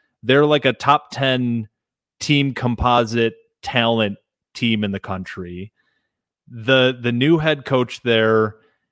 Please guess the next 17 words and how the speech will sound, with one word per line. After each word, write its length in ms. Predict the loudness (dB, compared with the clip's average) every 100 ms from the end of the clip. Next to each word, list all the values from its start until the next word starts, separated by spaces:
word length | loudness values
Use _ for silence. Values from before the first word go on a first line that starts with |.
| _ _ _
uh, 420 | -2 0 2 0 -4
Freeman, 640 | -2 0 2 2 2 2
Marcus 380 | 2 2 0 -4
Freeman, 540 | -4 -2 0 -2 -4
he 440 | -6 -6 -2 0 0
has 440 | 0 0 -2 -2
that 320 | -2 0 -2
program 600 | -2 0 0 -2 -2 -2
with 180 | -4 -8
so 320 | -4 0 0
much 260 | 0 -2 -2
energy 480 | -2 0 -2 -4 -6
right 280 | -6 -6 -8
now 380 | -8 -8 -10 -14 _ _ _ -18
that 480 | -2 2 2 -2 _ -2
I 160 | -2
think 320 | 0 -2 -2